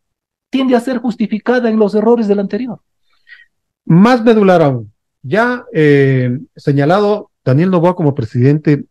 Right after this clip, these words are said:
Speaker 2: eh, electo de la República, eh, ahora sí, pues, eh, se enfrenta al, al futuro, y el futuro dice que en su parlamento él solamente tiene catorce escaños,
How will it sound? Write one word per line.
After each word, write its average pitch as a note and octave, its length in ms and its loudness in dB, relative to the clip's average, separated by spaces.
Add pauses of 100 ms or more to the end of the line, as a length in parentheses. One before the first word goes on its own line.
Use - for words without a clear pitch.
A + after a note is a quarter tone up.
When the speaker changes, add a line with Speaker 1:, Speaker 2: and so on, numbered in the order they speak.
(120)
Speaker 2:
eh, G#2 420 -6
electo C3 460 0
de A#2+ 160 -4
la C3 120 0
República, A2 640 -10 (800)
eh, A#2+ 400 -6 (100)
ahora C#3+ 300 -2
sí, F3 240 -4
pues, - 520 -4
eh, - 120 -8
se - 140 -8
enfrenta D3 640 -2
al, A#2 320 -8
al A2+ 140 -8
futuro, E3+ 420 -4
y D#3 80 0
el A2+ 100 -2
futuro C#3+ 380 -4
dice D3+ 320 -4
que C#3+ 300 -2
en A#2 120 -4
su D3 280 -10
parlamento D#3 580 -2
él B2+ 80 -6
solamente C3 400 -4
tiene D3+ 260 -6
catorce C3+ 420 -10
escaños, B2+ 420 -6